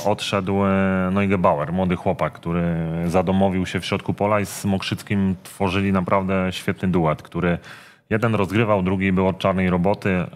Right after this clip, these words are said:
Czasami zamieniali się tymi funkcjami, ale, ale rewelacyjnie się uzupełniali. Odszedł Neugebauer, został Mokrzycki i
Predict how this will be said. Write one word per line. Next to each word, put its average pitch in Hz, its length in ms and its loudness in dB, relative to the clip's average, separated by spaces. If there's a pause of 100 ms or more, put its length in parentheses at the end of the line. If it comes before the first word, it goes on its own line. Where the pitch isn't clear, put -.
(140)
Czasami 98 580 0
zamieniali 98 540 2
się 87 400 0
tymi 95 180 2
funkcjami, 95 540 -2
ale, 98 260 0 (580)
ale 95 180 2
rewelacyjnie 104 640 2
się - 140 -4
uzupełniali. 85 720 0
Odszedł 95 400 -2
Neugebauer, 92 580 2
został 92 240 -4
Mokrzycki 95 600 -4
i 82 600 -2